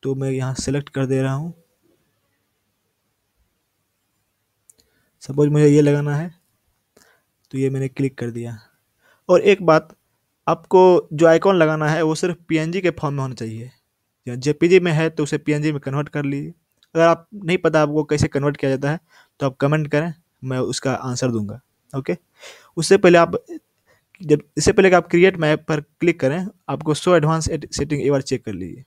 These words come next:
इस पर मैंने click कर दिया। देखिए कुछ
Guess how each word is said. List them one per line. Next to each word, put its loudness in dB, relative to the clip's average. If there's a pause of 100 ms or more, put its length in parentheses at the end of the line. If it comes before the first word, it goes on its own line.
(840)
इस -14
पर -6
मैंने -2
click -2
कर -2
दिया। -4 (1900)
देखिए -2
कुछ -6